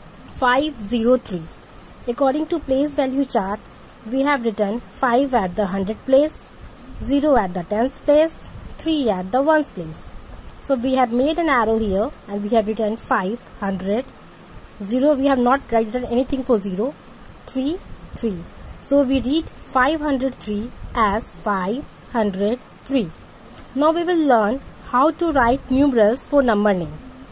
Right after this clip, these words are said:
We, now we will revise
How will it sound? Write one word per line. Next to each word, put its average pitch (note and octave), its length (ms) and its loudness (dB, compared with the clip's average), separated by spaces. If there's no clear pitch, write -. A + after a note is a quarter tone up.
We, B3+ 80 -4
now C#4+ 200 2
we D#4 140 0
will D#4 260 0
revise A#3 640 0